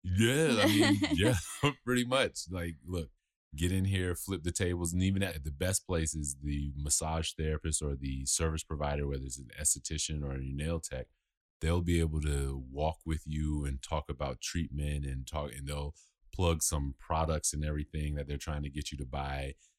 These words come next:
Speaker 1: And then they'll have somebody from guest services or, or the front desk or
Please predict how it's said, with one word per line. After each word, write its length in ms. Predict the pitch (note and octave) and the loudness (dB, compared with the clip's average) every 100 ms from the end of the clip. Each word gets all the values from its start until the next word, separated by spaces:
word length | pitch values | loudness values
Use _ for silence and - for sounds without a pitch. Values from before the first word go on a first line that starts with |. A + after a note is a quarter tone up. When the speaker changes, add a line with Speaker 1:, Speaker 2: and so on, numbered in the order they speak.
| _ | _
Speaker 1:
And 180 | D#2 D2 | -2 0
then 200 | D2+ C#2+ | 2 0
they'll 160 | D2 D2 | -2 -2
have 400 | D2+ C#2+ C#2 - | -2 -4 -4 -2
somebody 480 | D#2+ D2 D2 C#2+ C#2+ | -2 0 0 0 -4
from 320 | - C#2+ C#2 | -4 -4 -2
guest 300 | D#2 D2+ - | 0 2 2
services 640 | D2+ D2+ C#2+ - C#2 C2 C2 | 2 -2 0 0 0 -6 -6
or, 440 | C2 B1+ B1+ B1 B1+ | -4 -4 -6 -8 -10
or 260 | C2 B1+ | -10 -10
the 100 | B1 | -10
front 340 | - E2+ C#2 C2 | -6 -4 -4 -6
desk 380 | C#2+ C#2+ - - | -4 -2 -2 -4
or 400 | C2 C2 B1 | -8 -8 -8